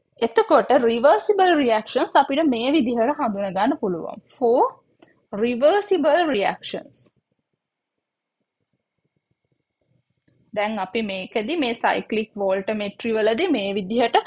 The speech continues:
ඇනෝඩික් පීක් එකකුයි කැතෝඩික් පීක් එකකුයි දෙකම එනවා කියන්නේ එයා රිවර්සිබල් කියන එක නේ. මෙතන රිඩක්ෂන් එක වෙනවා, කැත්-, මෙතන කැතෝඩික්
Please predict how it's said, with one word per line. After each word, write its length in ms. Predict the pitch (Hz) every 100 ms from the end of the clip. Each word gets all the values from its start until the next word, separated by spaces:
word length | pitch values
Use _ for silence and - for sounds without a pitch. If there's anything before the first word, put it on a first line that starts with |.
| - - _ -
ඇනෝඩික් 540 | 208 214 220 220 226 -
පීක් 320 | 240 226 -
එකකුයි 340 | 220 - 254
කැතෝඩික් 560 | 247 214 202 214 208 220
පීක් 320 | - 226 214 226
එකකුයි 360 | 208 208 254 202
දෙකම 340 | 180 - 214
එනවා 300 | 214 214 220
කියන්නේ 580 | 220 240 233 240 320 554 - _ -
එයා 220 | 214 277
රිවර්සිබල් 640 | 302 277 302 339 247 208 196
කියන 240 | 190 165
එක 120 | - 202
නේ. 140 | 285 -
මෙතන 400 | 208 175 208 214
රිඩක්ෂන් 640 | 208 180 175 - - 202 202
එක 120 | 202
වෙනවා, 360 | 208 208 214 208
කැත්-, 280 | 190 156 _ -
මෙතන 280 | 185 185 196
කැතෝඩික් 560 | 185 165 196 185 190